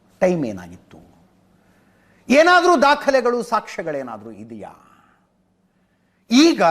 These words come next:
ಬಂದು ಈ ವಿಷಯದ ಬಗ್ಗೆ ದೂರು ಕೊಟ್ಟು ಮ್ಯಾಜಿಸ್ಟ್ರೇಟ್ ಮುಂದೆ ಹೇಳಿಕೆ ಕೊಡೋದಕ್ಕೆ ನಿಮ್ಮ ಮೇಲೆ ಯಾರ್ದಾರು ಒತ್ತಡ ಬಂತಾ? ಧರ್ಮಸ್ಥಳ ಬಿಟ್ಟು ಹೋಗಿದ್ದು ಯಾಕೆ? ಇತ್ಯಾದಿ ಇತ್ಯಾದಿ ಪ್ರಶ್ನೆಗಳನ್ನ ಭೀಮನಿಗೆ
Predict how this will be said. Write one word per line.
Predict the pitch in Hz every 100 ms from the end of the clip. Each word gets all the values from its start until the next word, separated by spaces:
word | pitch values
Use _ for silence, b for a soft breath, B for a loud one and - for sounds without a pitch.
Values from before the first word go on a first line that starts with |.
| 190 - - 131
ಬಂದು | 190 185 160 214
ಈ | - 165 180
ವಿಷಯದ | 143 - 131 113
ಬಗ್ಗೆ | 98 101 98 95
ದೂರು | 180 180
ಕೊಟ್ಟು | 147 120 - - 156 151 151 147 _ _ _ _ _ _ 92
ಮ್ಯಾಜಿಸ್ಟ್ರೇಟ್ | 127 135 117 - 107 98
ಮುಂದೆ | 104 101
ಹೇಳಿಕೆ | 120 151 120 98
ಕೊಡೋದಕ್ಕೆ | - 92 107 -
ನಿಮ್ಮ | 135 101
ಮೇಲೆ | 107 135
ಯಾರ್ದಾರು | 95 85 98 180
ಒತ್ತಡ | 151 - 101
ಬಂತಾ? | 95 90 87 - 85 73 _ _ _ _ _ _ _ -
ಧರ್ಮಸ್ಥಳ | 147 160 156 135 - 110
ಬಿಟ್ಟು | 101 107 _
ಹೋಗಿದ್ದು | 98 90 107 110
ಯಾಕೆ? | 92 - 87 80 _ _ _ _ _ _
ಇತ್ಯಾದಿ | 160 - 143 113 98
ಇತ್ಯಾದಿ | 90 - 85 90
ಪ್ರಶ್ನೆಗಳನ್ನ | 147 - - - 78 80 151 98 73 _ _ _ _ _ _ _ _ _ -
ಭೀಮನಿಗೆ | 95 156 202 139 95 92 180 - -